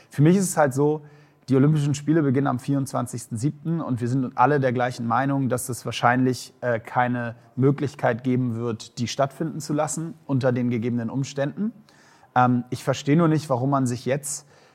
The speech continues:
äh, dazu in der Form äußern muss, dass man sagt, äh, das ist unverantwortlich, dass sie noch nicht abgesagt sind oder ähnliches. Wir sind alle, glaub ich, in einer Situation, die es noch nie gab,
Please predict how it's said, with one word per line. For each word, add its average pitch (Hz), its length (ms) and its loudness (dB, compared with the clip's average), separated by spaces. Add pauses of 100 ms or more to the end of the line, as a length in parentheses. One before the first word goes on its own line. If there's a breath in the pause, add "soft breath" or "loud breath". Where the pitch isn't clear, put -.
(100)
äh, 123 180 2
dazu 123 380 0
in 123 100 0
der 120 140 0
Form 131 240 -2
äußern 135 340 -4
muss, 127 240 -6
dass 123 160 -10
man 120 160 -4
sagt, 120 460 -2
äh, 117 220 -4 (380 soft breath)
das - 180 -4
ist 120 100 -6
unverantwortlich, 123 840 0
dass 120 160 -8
sie 123 60 -2
noch 120 120 -4
nicht 117 180 -8
abgesagt 120 580 -2
sind 117 260 -4
oder 113 180 -6
ähnliches. 117 380 -6 (320 soft breath)
Wir 127 100 0
sind 135 220 2
alle, 147 400 2 (260 loud breath)
glaub 131 220 6
ich, 127 120 -2
in 131 100 -4
einer 127 120 -2
Situation, 131 640 0
die 123 160 2
es 120 180 -6
noch 123 140 -4
nie 139 280 0
gab, 135 480 2